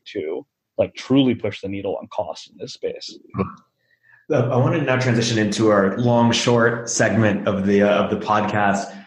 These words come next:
Speaker 2: So I want, I'm gonna s-, give you guys a bunch of categories, but first I, I want you guys to suggest one long and one short, uh, that you have. It could be sort of a, a sector or subsector that you don't see lots of, uh, companies, uh, you know, emerging out of,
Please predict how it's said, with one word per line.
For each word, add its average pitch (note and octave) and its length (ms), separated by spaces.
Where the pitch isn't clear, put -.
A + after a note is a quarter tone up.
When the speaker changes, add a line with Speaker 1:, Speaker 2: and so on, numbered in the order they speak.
Speaker 2:
So B2+ 160
I - 20
want, - 460
I'm C3 240
gonna D#3 140
s-, C#3 260
give A2+ 200
you A#2+ 60
guys A#2+ 140
a G2+ 40
bunch A#2 160
of A2+ 60
categories, A2 460
but G#2 120
first C#3 300
I, A#2+ 200
I G#2+ 160
want A#2 220
you A2 100
guys G#2 360
to G#2 300
suggest G#2 440
one C#3 420
long A#2+ 440
and G#2+ 140
one G#2+ 160
short, A2 540
uh, G2 160
that G2 140
you G2+ 180
have. G2 420
It G2 80
could G2 120
be G#2+ 80
sort G2+ 200
of G2 140
a, G2 320
a - 80
sector A#2 460
or G2+ 40
subsector A#2+ 580
that G#2+ 200
you A#2 100
don't A2 200
see G#2+ 500
lots G2+ 240
of, G2+ 160
uh, G2+ 380
companies, A2 720
uh, A2+ 120
you A#2 100
know, G#2+ 80
emerging C3 420
out C3+ 180
of, C#3+ 200